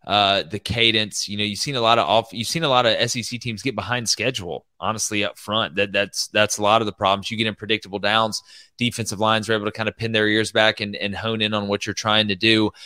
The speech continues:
Uh, and, and you've got a lot of young guys, I think, that are playing. Uh, it's, it's very important spots, you know, across the, the conference. Uh, you know, you look at a team like Georgia, though, still,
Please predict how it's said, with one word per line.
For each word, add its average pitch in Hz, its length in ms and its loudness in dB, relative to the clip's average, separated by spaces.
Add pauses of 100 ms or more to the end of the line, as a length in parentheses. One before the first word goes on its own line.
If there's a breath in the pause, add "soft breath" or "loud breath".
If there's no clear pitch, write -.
(180 loud breath)
Uh, 151 280 6
and, 165 180 4
and 170 160 2
you've 170 120 4
got 202 160 6
a 180 60 4
lot 170 160 6
of 165 60 6
young 135 300 2
guys, 135 280 6
I 120 80 4
think, 123 220 -2
that 120 120 0
are 110 60 4
playing. 117 520 0 (260 soft breath)
Uh, 117 160 4
it's, 123 260 0
it's 117 320 0
very 123 340 4
important 117 480 -4
spots, - 600 2
you 110 100 -8
know, 110 100 -2
across 113 380 0
the, 101 200 -4
the 101 100 -4
conference. 110 580 -4 (280 soft breath)
Uh, 113 320 4
you 123 140 -2
know, 127 80 4
you 131 140 2
look 147 120 0
at 147 100 0
a - 20 -10
team 147 180 -2
like 131 160 2
Georgia, 117 320 -2
though, 117 140 6
still, 120 520 4